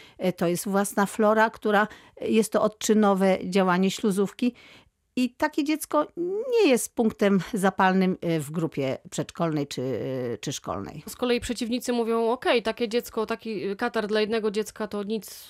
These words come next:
Speaker 2: nie znaczy, a dla drugiego może być śmiertelnie niebezpiecznie”. Ile w tym prawdy?
Speaker 1: E, znaczy, mm, to też jest prawda, że są dzieci, które są, e, dziećmi specjalnej troski, które mają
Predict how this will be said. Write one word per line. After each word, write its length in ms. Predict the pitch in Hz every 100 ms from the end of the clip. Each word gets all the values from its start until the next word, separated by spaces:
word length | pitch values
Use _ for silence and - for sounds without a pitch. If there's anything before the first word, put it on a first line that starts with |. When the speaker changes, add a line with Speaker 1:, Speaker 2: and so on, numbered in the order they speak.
| -
Speaker 2:
nie 160 | 214 220
znaczy, 540 | 214 208 - 233 262 208
a 80 |
dla 160 | 214 220
drugiego 360 | 220 226 220 226
może 200 | 214 214
być 160 | 202
śmiertelnie 840 | - - 208 202 214 208 208 196 -
niebezpiecznie”. 800 | 208 196 196 - 175 - 180 175
Ile 200 | 302 240
w 60 | -
tym 280 | 190 180 - -
prawdy? 420 | 180 160 160 165 202 226
Speaker 1:
E, 140 | 220
znaczy, 380 | 269 262 277 277 - - -
mm, 260 | 233 190 190 - -
to 240 | 226 226 - -
też 220 | 349 -
jest 140 | 254
prawda, 280 | - 190 185
że 120 | 185
są 260 | 196 254 262
dzieci, 360 | 233 214 - 202
które 320 | - 190 190
są, 320 | - 190 190 - - - - -
e, 540 | 165 165 165 170 165
dziećmi 500 | 170 196 - 196 202 -
specjalnej 640 | - 180 - 190 190 180
troski, 460 | 170 139 - -
które 360 | - - 175 196
mają 560 | 185 175 180 180 185